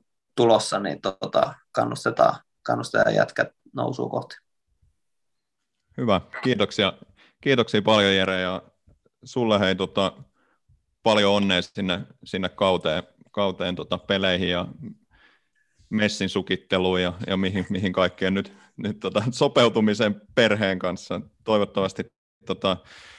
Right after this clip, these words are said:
Speaker 2: toivottavasti pelit lähtee, lähtee sujumaan ja paljon onnea sul-, sulle sinne.
Speaker 1: Jes, kiitoksia. Kiitoksia. Oli kiva, kiva olla tänne ja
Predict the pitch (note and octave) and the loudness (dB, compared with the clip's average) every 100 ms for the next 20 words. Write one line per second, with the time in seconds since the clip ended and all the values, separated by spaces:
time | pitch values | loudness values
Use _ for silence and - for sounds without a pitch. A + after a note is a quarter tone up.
0 | - _ _ - B2 A#2 - - A#2+ A#2 | -20 _ _ -2 0 0 0 2 4 4
1 | G#2+ F#2 G#2 G#2 G#2 - F#2 A2 G2+ A#2 | 2 0 0 0 -2 -4 -2 -2 0 0
2 | G#2+ F#2+ F2 A2 G#2 F#2+ F#2+ F#2+ F2+ E2+ | 2 2 2 4 4 4 2 0 -2 -4
3 | F#2+ G2 - - G2 F2 - F#2+ G2 - | -8 -10 -10 -6 -4 -4 -6 -4 -4 -6
4 | _ - - _ _ - A#2 A2+ - - | _ -20 -20 _ _ -2 -2 -2 -4 0
5 | B2+ A#2 - A2+ A#2 - _ B2 B2 - | 0 0 -2 -2 -2 -6 _ -6 -4 -6
6 | - B2 A#2+ A#2+ A#2 A2+ D#3+ D3+ C#3+ - | -4 0 2 4 4 4 2 0 4 4
7 | A2+ - - - - - - | 4 0 -4 -6 -6 -8 -8